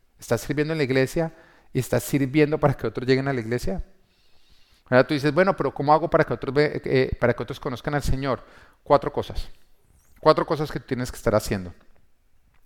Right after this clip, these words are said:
¿Quiere aprender a predicar? Ok, número uno, comparta su testimonio. Porque la gente puede deba-,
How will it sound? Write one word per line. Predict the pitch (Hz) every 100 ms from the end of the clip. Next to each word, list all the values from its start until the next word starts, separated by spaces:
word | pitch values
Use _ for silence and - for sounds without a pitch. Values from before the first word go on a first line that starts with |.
| -
¿Quiere | 151 170
aprender | 185 147 139
a |
predicar? | - 165 127 190 220 - - _ - _ _ _ _ -
Ok, | 123 190 147
número | 147 180 180
uno, | 131 90 - - - - _ _
comparta | - 123 113 131 - 127
su | -
testimonio. | - 127 - 107 95 87 78 _ _ _ _ _ _ _ _ _ - - _
Porque | - 135
la | 151
gente | 139 170
puede | 185 180 185
deba-, | 156